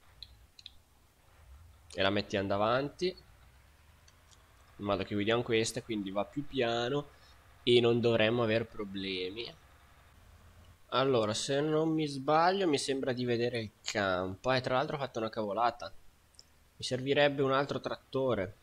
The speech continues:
Mm-mm. Magari vado a prendere il Valtra con una lama da stare in trincea. Allora, l'ideale sarebbe usare il, il Valtra con, eh, il, lo Joskin come rimorchio, o Joskin, come cavoli si chiama.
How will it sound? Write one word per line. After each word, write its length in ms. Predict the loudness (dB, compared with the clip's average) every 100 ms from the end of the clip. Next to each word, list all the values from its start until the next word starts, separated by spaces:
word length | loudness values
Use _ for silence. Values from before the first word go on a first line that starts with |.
| -14
Mm-mm. 400 | -12 -10 -6 -8 -8 -20 -20 _ -12 -12 -14 _ _
Magari 420 | -4 2 4 4 6
vado 200 | 6 4
a 40 |
prendere 320 | 2 2 2
il 100 | 2
Valtra 440 | 2 4 4 0 -10
con 200 | -6 -4
una 180 | -2 0
lama 380 | 2 2 0 -4
da 80 |
stare 300 | -6 -4 -4
in 80 | -6
trincea. 680 | -6 -6 -6 -4 -4 -4 -6 -16 -20 -20 -20 _ -4
Allora, 220 | 0 2
l'ideale 480 | 2 4 6 6 6
sarebbe 380 | 4 4 4 0
usare 380 | 0 0 0
il, 360 | -2 -4 -8 -12 -16 -18 -12 -12 -12 -16 -20 _ _ _ _ _ _ _ -4
il 160 | 2
Valtra 380 | 8 8 8 0
con, 280 | 0 0 0
eh, 280 | 0 0 -2
il, 340 | -4 -6 -8
lo 160 | -8 -6
Joskin 640 | 0 0 0 -4 -4 -4
come 240 | -4 -4 -2
rimorchio, 540 | -2 -4 -6 -8 -8
o 40 |
Joskin, 420 | -6 -8 -10 -14 -16
come 220 | -12 -12 -4
cavoli 340 | 0 0 0
si 140 | -4 -4
chiama. 480 | 0 2 0 -4